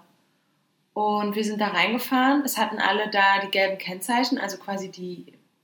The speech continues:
israelischen, äh, Kennzeichen, die, äh, die man haben kann. Und, ähm,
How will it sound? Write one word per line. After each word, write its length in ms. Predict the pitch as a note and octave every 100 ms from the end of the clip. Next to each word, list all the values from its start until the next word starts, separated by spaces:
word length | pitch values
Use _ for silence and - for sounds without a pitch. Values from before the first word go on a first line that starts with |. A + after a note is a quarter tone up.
| _ - _
israelischen, 1000 | A3 - G3 G3+ G#3+ G#3 G#3 A3 G#3+ G#3
äh, 340 | G3+ G3 G3+ G3
Kennzeichen, 720 | G3+ G3+ - A#3+ C4 C#4+ C#4+ - _ _ _
die, 320 | B3 B3 B3
äh, 240 | A#3+ B3 B3
die 80 |
man 220 | A#3+ A#3+ A#3+
haben 240 | A#3 A#3+
kann. 340 | A#3+ A#3+ C#4 - - _ - _ _ _
Und, 400 | G3+ G#3 G#3 G3
ähm, 400 | F#3+ G3 F#3+ F#3+